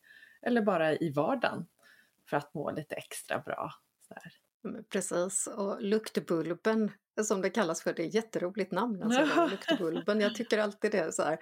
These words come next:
Speaker 2: "Ja, men vad jobbar du med?" "Ja, men jag jobbar, eh, inte med dofter, utan jag jobbar med luktbulben."
Speaker 1: Ja.
Speaker 2: Och, eh, <laughs>
Speaker 1: Ja.
Speaker 2: det är liksom en bulb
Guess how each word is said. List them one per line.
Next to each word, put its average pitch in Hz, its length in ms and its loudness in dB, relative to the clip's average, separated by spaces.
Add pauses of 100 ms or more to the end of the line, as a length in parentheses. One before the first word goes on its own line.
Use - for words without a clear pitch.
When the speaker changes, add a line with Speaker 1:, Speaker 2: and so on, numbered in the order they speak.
(320)
Speaker 2:
"Ja, 226 120 -2
men 226 160 0
vad 214 100 0
jobbar 214 300 0
du 226 180 4
med?" 180 280 -2
"Ja, 196 80 2
men 220 140 2
jag 220 80 4
jobbar, 196 360 2
eh, 190 500 -2
inte 196 180 -2
med 208 100 -4
dofter, 208 360 -2
utan 214 260 2
jag 170 80 -2
jobbar 175 300 0
med 165 120 -6
luktbulben." 190 840 -2
Speaker 1:
Ja. 262 200 4 (240)
Speaker 2:
Och, 190 200 2
eh, 214 400 0
<laughs> 294 840 -2
Speaker 1:
Ja. 330 360 4 (300)
Speaker 2:
det 311 60 -4
är 320 40 -2
liksom 277 320 0
en 233 280 2
bulb 233 560 2